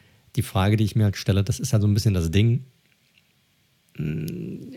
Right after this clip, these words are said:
was für Spieler sind noch dort an Bord? Wo hast du vielleicht noch ein bisschen größere Needs auch auf deinem Roster und Spieler, die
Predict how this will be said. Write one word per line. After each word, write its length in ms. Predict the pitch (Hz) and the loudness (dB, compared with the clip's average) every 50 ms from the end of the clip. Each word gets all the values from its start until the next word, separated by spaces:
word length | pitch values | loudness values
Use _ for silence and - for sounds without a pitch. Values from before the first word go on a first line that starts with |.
| - - | -16 -14
was 340 | - 208 123 113 107 98 - | -10 -8 -2 0 0 0 2
für 100 | - 117 | 0 -2
Spieler 260 | - - 131 113 110 | 0 0 0 2 2
sind 140 | 95 101 120 | 2 2 0
noch 120 | 113 85 | 0 0
dort 180 | - 104 - - | 0 -2 -2 0
an 140 | - 92 80 | -2 -2 0
Bord? 340 | 90 92 107 117 - - - | 2 2 2 0 -2 -4 -4
Wo 160 | 101 95 82 | -2 0 2
hast 200 | 80 101 - - | 2 0 0 0
du 40 | 123 | -2
vielleicht 360 | - - 104 95 92 90 - | -2 0 0 0 0 0 0
noch 80 | - 85 | -2 -2
ein 160 | 82 85 80 - _ | -2 -4 -6 -4 _
bisschen 460 | 127 117 - - - 110 101 92 90 | -2 -2 0 0 -2 0 0 0 -2
größere 560 | - - 82 90 98 107 - - - 95 95 | -2 0 2 4 2 2 2 2 2 2 2
Needs 360 | 92 92 101 123 135 131 - | 4 4 4 2 2 0 -4
auch 240 | - 120 101 92 - | -2 -2 -2 0 0
auf 140 | - 101 - | -2 -4 -2
deinem 280 | - 104 95 85 82 82 | 0 0 0 2 2 2
Roster 460 | 90 101 107 - - - 69 67 131 - - - - - - - _ _ _ | 2 2 0 0 0 0 0 0 0 -4 -10 -20 -20 -20 -20 -20 _ _ _
und 100 | 117 - | -4 -4
Spieler, 340 | - - - 113 113 117 104 | -4 -2 0 2 4 4 4
die 260 | 90 104 104 104 | 4 2 2 2